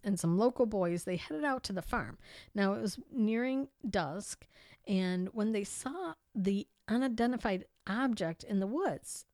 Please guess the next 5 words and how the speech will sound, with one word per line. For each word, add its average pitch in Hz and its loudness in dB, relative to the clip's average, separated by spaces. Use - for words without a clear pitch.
they 196 2
saw 226 -2
an 190 0
odd-shaped 214 -2
thing. 190 -4